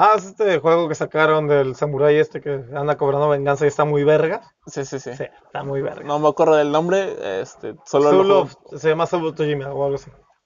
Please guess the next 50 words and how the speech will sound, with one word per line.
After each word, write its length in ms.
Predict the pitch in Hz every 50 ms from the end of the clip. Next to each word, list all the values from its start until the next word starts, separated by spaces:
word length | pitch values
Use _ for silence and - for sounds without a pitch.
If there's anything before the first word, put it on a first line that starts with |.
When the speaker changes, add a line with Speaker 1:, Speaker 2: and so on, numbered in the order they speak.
| _ _ _ _ _ _ _
Speaker 2:
Eh, 320 | _ - 151 160 160 147 135 _ _
solo 220 | - 156 156 160
lo 80 | 156 156
jugué 180 | 147 - 156 147
como 280 | - 156 143 131 120
dos, 240 | 110 117 127 127 -
tres 220 | - - 143 131 135
veces, 400 | 139 131 - - 170 175 - -
este, 340 | 135 127 _ - 123 120 120
porque 240 | - - 120 -
el 80 | 117 113
compa 200 | - 135 127 143 143
me 120 | 139 127 -
prestó 320 | - 131 127 - - 127
hace 160 | 120 - -
un 100 | 131 131 131
Speaker 1:
Está 80 | - -
Speaker 2:
ratillo 240 | 175 180 190 202 196
Speaker 1:
muy 140 | 202 214 220
Speaker 2:
este, 60 | 185 214
la 40 | 220
Speaker 1:
vergas 180 | 220 202 233 240 240
Speaker 2:
consola. 160 | - - - _
Speaker 1:
y 280 | - 214 220 226 240 240
está 240 | 220 - - - 190
basado 380 | 185 180 175 - 190 190 190
en 80 | 185 175
un 100 | 165 156
juego 300 | - 175 165 151 151 143
viejo 420 | 139 147 160 160 - 202 240 - - 349 349 359 370
que 40 | 175
se 60 | -
llama 260 | 156 160 160 165 - -
Onimusha. 580 | 175 165 160 156 151 151 165 170 - - - - 349 349 339 339 339 339 339 349 349 339 339 - - - _ _ _ _ _ _ _ _ _ - -
Está 140 | 143 - 165
basado 160 | 165 147 160
en 40 | 170
un 40 | 156
juego 260 | 147 165 170 165 156
viejo 240 | 139 165 165 143 151
que 60 | 147
se 80 | 143 165
llama 140 | 156 151 151
Onimusha, 440 | 147 147 151 170 196 208 - 226
que 60 | 214 190
de 160 | 151 156 151
hecho 160 | 143 - 170
tiene 220 | - 170 165 156
tres 160 | 139 156 143 -
partes. 420 | - 196 196 196 - 285 285 _